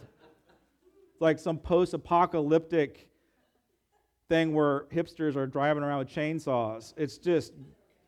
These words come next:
bizarre. I, I don't know how you do that. So my nerves are a little on edge just driving in that traffic on a Saturday. And I'm like, "Oh my gosh, I'm all stressed out. I need to self-medicate."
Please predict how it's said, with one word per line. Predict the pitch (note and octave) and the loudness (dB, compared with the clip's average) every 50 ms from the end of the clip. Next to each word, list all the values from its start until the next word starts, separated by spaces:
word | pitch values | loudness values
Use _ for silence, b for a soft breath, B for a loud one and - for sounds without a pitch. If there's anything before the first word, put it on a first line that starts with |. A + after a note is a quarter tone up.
| _ | _
bizarre. | - D3 C3 A#2 A2+ C3 C#3+ D#3 E3+ E3 D3 C#3 B2+ A#2 A2 - - - | -6 -6 -6 -6 -4 0 2 4 6 6 6 4 4 2 0 -4 -8 -8
I, | A#2+ A#2+ B2 C3+ D3 D3 | -8 -6 -6 -6 -4 -2
I | D3+ | -2
don't | D#3 D3+ | -2 -2
know | C#3+ | -4
how | C#3 C#3 | -6 -6
you | C#3+ C#3 | -6 -4
do | C#3 D3 C#3+ | -2 -2 -2
that. | C3+ C3+ B B B | -2 -4 B B B
So | _ - F3 | _ -2 0
my | E3+ E3+ E3+ | 0 2 0
nerves | E3+ F3 G3 A3 A3+ A3+ G#3 E3+ | 2 2 2 4 4 2 2 2
are | F3+ F3 E3 | 2 4 4
a | E3 | 6
little | E3 E3 E3 E3 | 6 4 4 2
on | D#3 D#3 D#3+ D#3 D#3 - | 2 0 0 0 -2 -2
edge | - E3 D#3+ D#3+ D#3 D3 C3+ C3+ | 0 2 4 4 4 2 0 -4
just | D3+ D3 C#3 C#3+ C#3 | -8 -10 -10 -8 -4
driving | C3 D3+ C#3+ D#3+ E3+ F3 E3+ E3 D#3+ D#3 | 0 2 2 2 2 0 0 -2 -4 -4
in | D3+ D3+ | -6 -4
that | D3 C#3 C#3 C3+ - | -4 -6 -6 -6 -6
traffic | C#3+ C#3+ C3+ C#3 C3+ - C#3 B2 A#2 - _ _ _ _ _ _ _ - | -4 -2 0 0 0 -2 -4 -10 -12 -14 _ _ _ _ _ _ _ -16
on | A2+ A2+ | -14 -14
a | A2 | -14
Saturday. | G#2+ - B2 C3 C3+ C3 A2+ F#2 F2 F2+ D#2+ F2 G#2 B2 - _ _ _ _ _ _ _ _ _ _ _ _ _ _ _ _ _ _ _ _ _ _ _ _ _ _ _ _ _ _ _ _ _ _ _ _ _ _ _ _ _ _ _ _ _ _ _ _ _ _ _ | -12 -12 -10 -8 -6 -6 -6 -8 -10 -12 -14 -16 -18 -20 -20 _ _ _ _ _ _ _ _ _ _ _ _ _ _ _ _ _ _ _ _ _ _ _ _ _ _ _ _ _ _ _ _ _ _ _ _ _ _ _ _ _ _ _ _ _ _ _ _ _ _ _
And | B2 | -12
I'm | B2+ B2+ | -10 -8
like, | A#2+ A#2+ A#2+ - C#3+ | -8 -8 -10 -10 -8
"Oh | C#3 | -6
my | C3 A#2+ | -6 -6
gosh, | A#2 A#2 A2+ G#2 G2+ - - - - - _ _ _ _ _ _ _ _ _ _ _ _ _ _ _ _ _ _ _ _ _ _ _ _ _ _ _ _ - | -6 -6 -8 -10 -12 -16 -20 -20 -20 -20 _ _ _ _ _ _ _ _ _ _ _ _ _ _ _ _ _ _ _ _ _ _ _ _ _ _ _ _ -10
I'm | D3 C#3 C3 | -8 -8 -8
all | A2+ | -8
stressed | - - - C3 A#2 G#2+ - - | -10 -12 -14 -14 -14 -14 -12 -10
out. | B2 A#2 A2+ A2+ G2+ - _ _ _ _ _ _ _ _ _ _ _ _ _ _ _ _ _ _ _ _ _ _ _ _ _ _ _ _ _ _ _ _ _ _ _ _ - | -10 -8 -8 -10 -12 -16 _ _ _ _ _ _ _ _ _ _ _ _ _ _ _ _ _ _ _ _ _ _ _ _ _ _ _ _ _ _ _ _ _ _ _ _ -4
I | D#3+ | -2
need | E3+ D#3 C#3 | -2 -2 -4
to | B2 | -6
self-medicate." | - - D#3+ D3 C#3+ - C#3 C#3 C3+ B2+ - - C#3+ B2 A2+ G#2 - | -6 -4 -4 -4 -4 -6 -6 -6 -6 -6 -8 -10 -10 -10 -10 -10 -12